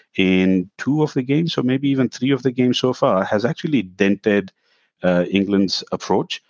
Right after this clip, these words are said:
Now, Root and Malan can only stabilize the innings to a certain extent.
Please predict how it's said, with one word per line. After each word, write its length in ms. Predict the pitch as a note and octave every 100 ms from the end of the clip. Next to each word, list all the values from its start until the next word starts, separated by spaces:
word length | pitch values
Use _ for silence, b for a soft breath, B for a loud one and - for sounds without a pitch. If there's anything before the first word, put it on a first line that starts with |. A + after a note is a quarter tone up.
| b b b
Now, 300 | G2+ G#2 G2+
Root 480 | G2 G2 C#3 D3 -
and 180 | A2+
Malan 400 | A2 G#2+ G#2+ G#2
can 160 | - G2+
only 240 | G2+ G2+
stabilize 600 | F#2+ G2+ F2+ F#2+ F#2 F2+ -
the 340 | F#2 F2+ F2 - -
innings 420 | F2+ F2+ F2 -
to 120 | F#2+
a 40 | F2+
certain 340 | F2+ - E2+
extent. 480 | D#2+ - G#2+ D#2